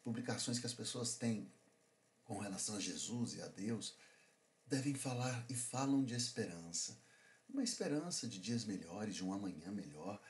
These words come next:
de uma vida melhor. E isso é fantástico, porque daí nós temos então a certeza de que na nossa caminhada nós somos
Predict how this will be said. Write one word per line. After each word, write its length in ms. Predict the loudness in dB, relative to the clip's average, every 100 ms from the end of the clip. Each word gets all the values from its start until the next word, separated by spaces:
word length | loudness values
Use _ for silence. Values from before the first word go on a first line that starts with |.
| -20 -12
de 100 | -2
uma 220 | 2 2
vida 420 | 0 0 2 2
melhor. 500 | -2 -6 -10 -10 -12 -16 -20 -20 -20 -16 -6
E 140 | -4
isso 220 | -2 -4
é 40 | -4
fantástico, 1080 | -4 -6 -6 -10 -6 -6 -4 -4 -4 -6 -8
porque 340 | -6 -4 -4
daí 220 | 0 0
nós 300 | 0 0 -4
temos 320 | -4 -4 -4 -6
então 280 | -8 -6
a 60 | -2
certeza 720 | -2 -2 -4 -4 -4 -4 -8 -16 -20 -20 -20 -20 -20 _ _
de 160 | -10 -10
que 200 | -6 -2
na 160 | 0 0
nossa 600 | -2 0 0 0 0 -2
caminhada 720 | -4 -2 -2 -4 -6 -12 -20 -20 -20 _ -6
nós 800 | -2 0 0 -2 -2 -2 -4 -2
somos 720 | 0 0 0 -2 -4 -4 -4